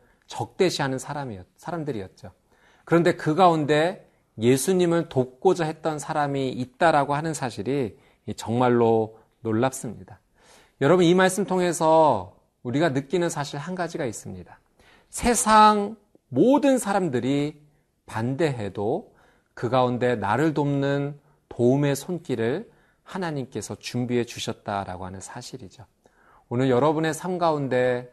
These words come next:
어려움이 있습니까? 어떤 반대에 부딪혔습니까? 오늘 이 말씀 의지하여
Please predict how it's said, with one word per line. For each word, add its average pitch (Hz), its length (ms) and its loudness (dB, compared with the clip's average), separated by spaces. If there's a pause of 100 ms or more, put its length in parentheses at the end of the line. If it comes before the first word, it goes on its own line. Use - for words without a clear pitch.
어려움이 131 520 -2
있습니까? 92 640 -10 (440)
어떤 139 300 -8
반대에 131 420 -4
부딪혔습니까? 110 880 -12 (440)
오늘 113 200 -2
이 113 100 0
말씀 123 400 -2
의지하여 113 840 -2